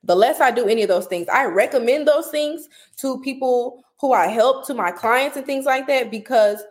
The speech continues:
if you're just now trying to get into positive mindsets, if you're just now trying to release anxiety, depression, stress, and things like that,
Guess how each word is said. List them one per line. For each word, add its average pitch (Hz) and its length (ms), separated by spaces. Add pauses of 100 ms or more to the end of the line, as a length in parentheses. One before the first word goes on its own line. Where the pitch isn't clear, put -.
(340)
if 196 200
you're 220 240
just 233 360
now 226 240
trying 214 480
to 208 100
get 208 240
into 202 300
positive 196 480
mindsets, 185 680
if 175 100
you're 214 100
just 208 280
now 202 160
trying 208 380
to 214 160
release 208 400
anxiety, 190 560
depression, 190 580
stress, 214 340
and 196 80
things 196 200
like 175 200
that, 202 220